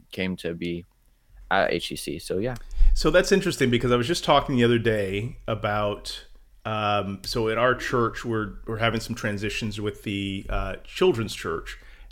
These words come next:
Speaker 2: and the idea of trying to integrate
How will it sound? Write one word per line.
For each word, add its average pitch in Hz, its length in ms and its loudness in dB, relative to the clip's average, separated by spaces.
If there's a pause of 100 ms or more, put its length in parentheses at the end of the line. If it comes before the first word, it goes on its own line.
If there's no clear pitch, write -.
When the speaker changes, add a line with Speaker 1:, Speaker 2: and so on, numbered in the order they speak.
Speaker 2:
and 110 480 0
the 117 220 -2
idea 135 540 4
of 107 640 -2 (540)
trying 139 340 0
to 123 160 -4
integrate 110 800 0